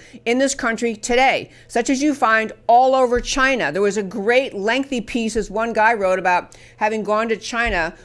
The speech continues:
with his wife to pick up a baby they were adopting eighteen years ago and could not believe all over China, young babies and children were wearing pants that had a slit in the crotch,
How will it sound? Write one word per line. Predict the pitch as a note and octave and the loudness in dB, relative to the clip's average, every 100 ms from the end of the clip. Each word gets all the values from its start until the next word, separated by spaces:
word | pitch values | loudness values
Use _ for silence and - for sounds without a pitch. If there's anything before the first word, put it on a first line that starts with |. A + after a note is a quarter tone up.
| - | -4
with | G#3 G#3+ | -2 0
his | G#3 G3+ | -2 -2
wife | F#3+ G3+ A3 | 2 4 2
to | A3 | -4
pick | F3+ A#3 G#3+ | -8 -6 -4
up | G3+ | -4
a | F3 | -4
baby | D3+ G3 G#3+ B3 A#3 | -2 0 0 0 -2
they | F#3+ | 0
were | E3+ E3 | 0 -2
adopting | E3 E3 E3+ F3 - | 0 0 0 -4 -2
eighteen | A3 G#3+ A#3+ G#3 | -2 0 -2 -2
years | G#3 A#3+ A#3 | 0 -2 -2
ago | F#3+ F3 E3+ - - | 0 0 -2 -10 -8
and | G3 F3+ | -6 -6
could | - D4+ C4 | -4 -2 2
not | C4+ B3+ F#3+ | 2 2 0
believe | A3+ A3+ B3 B3 G3+ - - | -2 0 0 0 -2 -4 0
all | A#3 C4 | 4 4
over | C#4 C4 C4 | 4 0 -2
China, | - C4+ B3+ A3 D3+ C#3 - - - - | -2 0 0 2 -2 -4 -12 -20 -20 -12
young | F#3 A3+ A#3 B3+ C#4 | -2 2 2 0 -4
babies | C4+ F3 A#3 B3 C4 A3+ | -6 0 2 2 0 0
and | A3+ G#3 | -2 -4
children | - C4+ C4+ G#3+ F#3 F3+ F3+ - _ | 0 2 0 0 -2 -4 -8 -20 _
were | - G#3+ | -2 0
wearing | G3+ A#3+ A#3+ A3+ | 2 2 2 -2
pants | A3 - D4 C4 G3 - - - | -6 -4 -2 0 -2 -6 -12 -2
that | G#3 | -2
had | A#3 A#3+ G#3+ | 2 2 2
a | G3 | 0
slit | - - C4+ D#4 A#3 | -4 -2 2 4 2
in | G3+ | -4
the | G3 | -6
crotch, | F#3+ D#4 D#4 G3 - | -4 2 2 2 -2